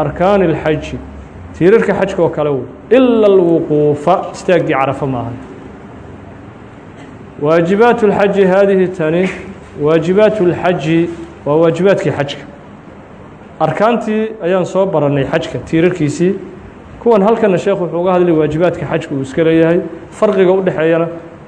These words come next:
waan soo marnay, waajibaad iyo arkaan. Oo waajibaadka xoogaa roono, iyaga waajib haddaad ka tagtid,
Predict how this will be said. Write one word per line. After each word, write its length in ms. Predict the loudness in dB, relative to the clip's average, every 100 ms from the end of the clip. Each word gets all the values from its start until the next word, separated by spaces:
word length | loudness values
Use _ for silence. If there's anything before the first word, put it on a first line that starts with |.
| -4
waan 120 | -4
soo 180 | 0 2
marnay, 320 | 4 2 2 0
waajibaad 540 | 2 0 2 2 2
iyo 180 | 0 -2
arkaan. 500 | -4 -2 0 0 0 0
Oo 80 | 2
waajibaadka 560 | 2 2 2 2 -2 -2
xoogaa 240 | 2 2
roono, 440 | 4 4 4 4 0 -6 -14 -18 -10 0
iyaga 260 | 4 6
waajib 400 | 6 6 4 2 0
haddaad 300 | 0 0 2
ka 120 | 2
tagtid, 400 | 2 0 0